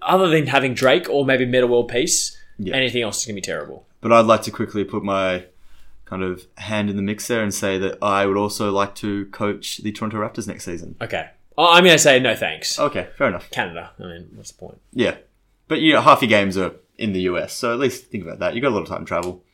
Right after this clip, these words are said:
Speaker 1: Uh, I'm gonna say no.
Speaker 2: Okay, fine. Makes it easy for me.
Speaker 1: Um, now, Sideline, if you were thinking about going along to a Rockets Caval-, uh, Rockets Warriors game,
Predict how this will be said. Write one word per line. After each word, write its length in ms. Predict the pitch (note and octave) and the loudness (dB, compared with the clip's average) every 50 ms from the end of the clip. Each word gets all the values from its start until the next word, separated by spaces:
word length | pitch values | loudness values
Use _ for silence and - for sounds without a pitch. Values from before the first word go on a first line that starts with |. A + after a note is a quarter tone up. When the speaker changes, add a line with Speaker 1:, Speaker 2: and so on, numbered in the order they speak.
| _ _ - - | _ _ -12 -10
Speaker 1:
Uh, 40 | B2 | -8
I'm 220 | A2 G#2 G#2 G#2 | -6 -6 -6 -8
gonna 160 | G#2 G#2+ G#2+ G2+ | -8 -10 -8 -8
say 160 | - E2+ D#2 | -8 -10 -10
no. 160 | D#2 - - - - - - | -12 -14 -16 -16 -14 -12 -8
Speaker 2:
Okay, 220 | - - F2 D#2+ - _ _ _ _ _ | -6 -4 -6 -6 -8 _ _ _ _ _
fine. 360 | _ - - E3 C#3 B2+ A#2 - - - - _ _ _ _ _ _ _ - | _ -2 2 2 2 2 0 -6 -14 -20 -20 _ _ _ _ _ _ _ -6
Makes 160 | B2 A#2+ - | -4 -2 2
it 80 | A#2+ G#2+ | 4 4
easy 160 | G2 F2+ F2+ | 4 2 0
for 100 | - F#2+ | -4 -6
me. 140 | F2 E2+ E2+ - - - - _ _ _ _ _ _ _ _ _ _ _ _ _ _ _ - - - - - - - - - | -8 -8 -10 -14 -20 -20 -20 _ _ _ _ _ _ _ _ _ _ _ _ _ _ _ -20 -20 -20 -20 -20 -20 -16 -4 2
Speaker 1:
Um, 260 | D3 D3+ D3+ D#3 D#3+ D#3+ | 4 6 6 6 4 2
now, 120 | F#3+ F#3+ | 2 2
Sideline, 500 | F3+ - G3+ G3 F#3 G3 F#3+ F#3+ F#3+ - - - _ - - - | 6 8 10 10 10 10 8 6 6 2 -2 -10 _ -12 -4 0
if 200 | A3+ A3+ A3+ A#3+ | 0 0 4 6
you 60 | A3+ | 8
were 80 | F#3+ E3+ | 8 8
thinking 360 | E3 E3 D3 C#3+ - C#3+ C3+ | 8 4 0 0 0 0 2
about 360 | B2 B2+ B2+ B2 A#2+ - - | 4 6 6 6 6 4 2
going 240 | - C3+ C3 C3 B2+ | 2 2 4 4 2
along 380 | B2 B2 B2 B2 B2 B2+ B2 - | 2 2 4 2 2 2 -2 -4
to 180 | - C3 B2+ | -2 2 4
a 200 | B2 B2 B2 - - | 4 4 4 2 4
Rockets 640 | C3+ D3+ D3 C#3+ - D3+ C#3 - - - - - - - - _ _ _ | 8 8 8 8 8 4 0 0 -2 -4 -6 -6 -10 -14 -20 _ _ _
Caval-, 380 | - D3+ C#3+ C#3 C3+ C3+ C3+ - | 6 8 8 8 8 6 0 0
uh, 200 | C3+ C3+ C3 B2 | 2 2 2 6
Rockets 320 | C3+ D3 C#3+ - D3+ A#2+ - | 8 8 8 8 6 -4 0
Warriors 440 | B2 B2+ C3 C3 B2+ B2 B2 B2 - | 4 6 6 6 6 6 4 2 2
game, 400 | B2+ A2 G#2 G2+ G#2 A#2 C3+ | 2 2 2 0 -2 -6 -10